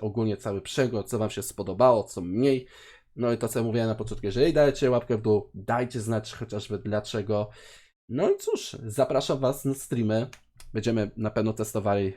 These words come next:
patcha, jak tylko będzie możliwe. No i wszystko, co już powiedziałem odnośnie kiedy, co i jak, to po prostu sobie nadróbcie. A jeżeli macie jakiekolwiek pytania,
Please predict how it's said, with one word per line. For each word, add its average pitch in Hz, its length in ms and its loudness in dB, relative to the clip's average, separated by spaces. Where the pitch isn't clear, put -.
patcha, 98 300 0
jak 95 100 -6
tylko 113 240 -2
będzie 101 400 0
możliwe. 120 580 0
No 143 120 -2
i 135 60 2
wszystko, 131 300 -2
co 127 100 -2
już 110 120 0
powiedziałem 110 720 2
odnośnie 101 380 -4
kiedy, 107 280 0
co 98 200 -6
i 92 80 -4
jak, 98 300 -2
to 107 100 -2
po 101 80 -6
prostu - 240 -8
sobie - 220 -10
nadróbcie. 92 480 -8
A 139 100 8
jeżeli 165 220 4
macie 156 180 2
jakiekolwiek 156 460 2
pytania, 98 480 0